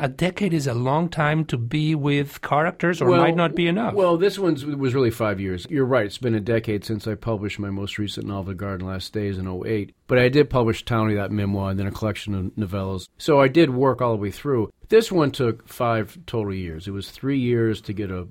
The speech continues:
Speaker 2: big, fat, <laughs> bloated draft, and then two years of arduous revision.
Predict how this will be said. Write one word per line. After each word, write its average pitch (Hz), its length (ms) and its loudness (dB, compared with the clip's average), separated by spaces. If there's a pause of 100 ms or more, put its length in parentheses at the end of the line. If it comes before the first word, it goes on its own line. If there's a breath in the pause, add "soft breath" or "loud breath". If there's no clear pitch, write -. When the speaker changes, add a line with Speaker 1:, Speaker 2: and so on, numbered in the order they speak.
(120)
Speaker 2:
big, 110 220 -4
fat, 104 340 -8
<laughs> 107 60 -8
bloated 110 380 -2
draft, 95 540 -8 (140)
and 110 160 0
then 107 120 2
two 135 180 -2
years 117 300 2
of 92 100 -2
arduous 104 640 -4
revision. 92 640 -4